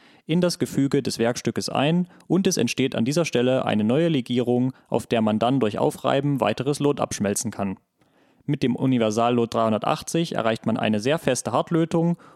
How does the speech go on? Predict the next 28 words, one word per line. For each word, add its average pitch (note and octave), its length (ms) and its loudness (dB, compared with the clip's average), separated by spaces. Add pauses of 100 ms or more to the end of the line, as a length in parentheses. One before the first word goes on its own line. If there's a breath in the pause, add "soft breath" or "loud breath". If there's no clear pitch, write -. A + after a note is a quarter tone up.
ohne F#3 200 2
das B2+ 220 0
Werkstück B2+ 540 -2
bis D3 160 -2
zu C3+ 100 0
dessen A2+ 300 0
Schmelzpunkt A#2+ 560 -2
zu A#2+ 100 0
erhitzen. C#3+ 500 -2 (720)
Welche D#3 280 0
Werkzeuge A#2+ 440 0
benötigt G#2+ 460 -2
man? G2+ 220 -2 (520 soft breath)
Eine A2+ 200 2
nicht - 240 0
brennbare A2+ 420 2
Lötunterlage, D3+ 960 2
zum A#2 160 0
Beispiel C3+ 400 0
einen A2+ 200 2
Schamottstein. G#2 680 0 (540 soft breath)
An A2 160 -2
kleinen D3+ 340 0
Werkstücken D#3 640 0
einen A2 280 2
Propan- C#3 520 -2
oder B2+ 220 0
Butangasbrenner. A2 1040 0